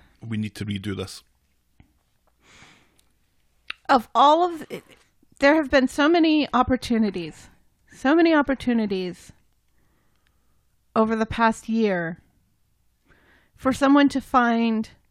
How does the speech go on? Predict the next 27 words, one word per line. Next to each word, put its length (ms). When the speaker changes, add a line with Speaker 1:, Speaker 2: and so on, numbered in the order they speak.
Speaker 2:
Rick 220
the 120
Chin 600
in 100
a 80
way 240
that 160
makes 340
sense 640
and 160
doesn't 580
involve 800
two 240
other 260
characters 840
who 200
drive 560
in 160
the 100
same 360
vehicle 480
together 440
in 140
the 80
time 280
of 120
coronavirus. 960